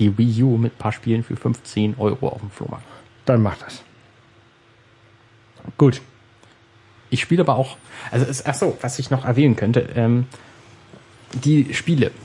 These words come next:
Speaker 1: da haben wir jetzt quasi gar nicht drüber gesprochen. Ähm, ach so, es gibt noch, es gibt natürlich noch die vierte Konsole, haben wir auch noch gar nicht drüber gesprochen. Die Ouya. Hast du schon mal von gehört?
Speaker 2: Ja, das war dieses Kickstarter-Projekt.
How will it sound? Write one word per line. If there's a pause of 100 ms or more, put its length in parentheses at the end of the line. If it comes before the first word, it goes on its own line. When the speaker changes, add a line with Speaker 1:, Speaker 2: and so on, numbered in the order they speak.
(200)
Speaker 1:
da
haben
wir
jetzt
quasi
gar
nicht
drüber
gesprochen. (560)
Ähm, (320)
ach
so,
es
gibt
noch,
es
gibt
natürlich
noch
die
vierte
Konsole,
haben
wir
auch
noch
gar
nicht
drüber
gesprochen. (500)
Die
Ouya. (720)
Hast
du
schon
mal
von
gehört? (200)
Speaker 2:
Ja,
das
war
dieses
Kickstarter-Projekt.